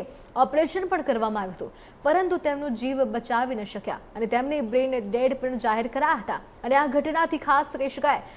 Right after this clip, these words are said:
દિનેશચંદ્રના જે પરિવાર લોકો છે, તેમાં દુઃખની લાગણી હતી, તે પ્રસરી હતી, પરંતુ જે તેમના પરિવારજનો છે, તેમના લોકોમાં અંગદાન અંગે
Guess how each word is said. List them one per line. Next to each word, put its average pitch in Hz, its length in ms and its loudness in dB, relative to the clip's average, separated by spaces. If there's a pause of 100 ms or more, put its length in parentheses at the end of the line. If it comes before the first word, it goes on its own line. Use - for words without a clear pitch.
(180)
દિનેશચંદ્રના 311 720 2
જે 277 240 0
પરિવાર 233 380 4
લોકો 254 340 0
છે, 320 80 -6
તેમાં 254 420 -4
દુઃખની 277 460 -6
લાગણી 247 420 0
હતી, 302 200 -8
તે 285 140 -4
પ્રસરી 208 360 -8
હતી, - 160 -8 (720)
પરંતુ 247 320 0
જે 269 160 0
તેમના 269 280 0
પરિવારજનો 254 720 2
છે, 294 120 -6
તેમના 269 280 -2
લોકોમાં 277 580 0 (280)
અંગદાન 311 540 6
અંગે 311 220 -2